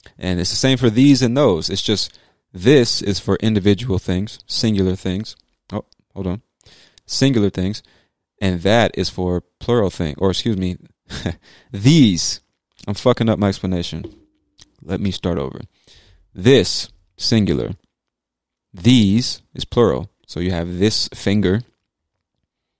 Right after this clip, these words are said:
or these fingers. Singular, plural. This, these. And you have that person over there. That person,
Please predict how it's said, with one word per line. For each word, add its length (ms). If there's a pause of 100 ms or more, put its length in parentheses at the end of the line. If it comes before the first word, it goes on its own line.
(360)
or 100
these 560 (100)
fingers. 580 (1080)
Singular, 520 (480)
plural. 380 (400)
This, 420 (160)
these. 420 (520)
And 100
you 80
have 380 (320)
that 580 (300)
person 480 (340)
over 240
there. 380 (1300)
That 260
person, 420